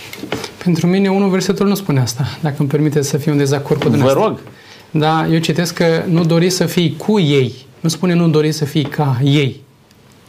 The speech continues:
Speaker 1: Da, poate să fie o, o diferență sau nu, dar pentru mine este. Și repet, versetul spune să nu dorești să fii cu ei.
Speaker 2: Cu
Speaker 1: Și
Speaker 2: ei,
Speaker 1: de ce?
Speaker 2: corect.
Speaker 1: Spune versetul doi de ce. Că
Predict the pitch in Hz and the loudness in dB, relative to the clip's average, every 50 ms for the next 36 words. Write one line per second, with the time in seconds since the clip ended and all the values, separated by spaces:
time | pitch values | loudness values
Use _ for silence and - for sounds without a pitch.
0 | - - 160 151 151 151 165 160 160 165 156 - - 160 156 151 147 139 147 - | -8 -4 -2 -2 -2 -2 -2 -2 0 -2 -2 0 2 2 2 2 0 0 -2 0
1 | 160 156 151 151 147 143 139 139 139 135 135 135 135 135 135 - - - - - | 0 2 2 4 4 4 2 2 2 2 0 0 0 -2 -6 -12 -16 -16 -18 -18
2 | - - - - 156 147 143 135 - 156 165 180 175 190 165 - 190 170 151 139 | -20 -10 -2 0 0 0 0 0 0 0 0 0 -2 -4 -4 -2 0 0 0 0
3 | - 156 147 147 160 170 175 190 196 196 156 131 - - 143 156 131 - - 165 | 0 -2 -2 0 0 0 2 2 2 2 2 0 -2 -2 -4 -4 -4 -4 -2 -2
4 | 160 - 180 156 135 135 131 - - 156 180 180 170 - 165 165 170 165 - 170 | 0 0 0 0 0 0 0 0 0 -2 -2 -2 -2 0 0 0 0 0 0 2
5 | 156 160 170 180 180 165 165 160 160 156 160 165 - - 160 - 175 175 170 - | 2 2 2 0 0 0 0 0 2 2 2 0 0 -2 -2 0 -2 -2 -2 -2
6 | - 220 220 190 147 135 147 160 139 127 147 190 160 107 101 139 135 131 - - | 0 0 2 2 2 4 4 2 2 2 2 2 0 0 0 0 0 -2 -2 -2
7 | 160 190 165 127 110 95 92 117 135 - - - - - 190 202 190 196 196 - | -2 0 0 0 0 0 -2 -4 -6 -8 -12 -8 -4 -2 0 0 0 0 0 0
8 | 226 226 233 214 247 254 202 180 151 - - 139 127 - - - - - - - | 0 0 2 2 2 2 2 2 0 0 0 -2 -2 -4 -10 -16 -20 -20 -20 -8
9 | - 160 151 151 143 135 160 | -4 -2 0 0 0 0 0